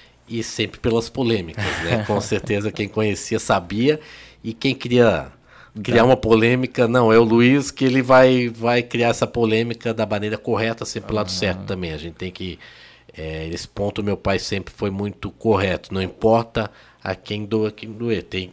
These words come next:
Speaker 1: se tem que falar, tem que ser falado, né?
Speaker 2: Uhum.
Speaker 1: E isso ele fazia e com isso também criava
Speaker 2: Inimizades.
Speaker 1: inimizades, mas também criava muita admiração pelo
Speaker 2: Com
Speaker 1: que é,
Speaker 2: certeza.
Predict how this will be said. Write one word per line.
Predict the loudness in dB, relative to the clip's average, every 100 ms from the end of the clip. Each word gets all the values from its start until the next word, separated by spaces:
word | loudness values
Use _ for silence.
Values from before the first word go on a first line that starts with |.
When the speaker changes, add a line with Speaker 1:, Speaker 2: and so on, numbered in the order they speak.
| _
Speaker 1:
se | -10 -10
tem | -6 -6
que | -4
falar, | -4 -4
tem | -6
que | -10
ser | -8
falado, | -4 -4 -4 -6 -10
né? | -12 -10
Speaker 2:
Uhum. | -10 -10 -12 -12 -14 -20 -20 -12
Speaker 1:
E | -10
isso | -6
ele | -6
fazia | -4 -4 -4 -6 -8
e | -10 -12 -12
com | -8
isso | -6 -8 -8
também | -6 -6 -8
criava | -8 -6 -2 -2 -2 -6 -12 -8 0
Speaker 2:
Inimizades. | 4 6 6 6 4 -2 -6
Speaker 1:
inimizades, | -4 -2 0 4 4 4 0 -8 -8
mas | -6 -4
também | -4 -4
criava | -4 0 2 2
muita | 0 -2
admiração | -2 -2 -2 -2 -4 -6
pelo | -6 -10
Speaker 2:
Com | -4
Speaker 1:
que | -2
é, | -2
Speaker 2:
certeza. | -2 -4 -6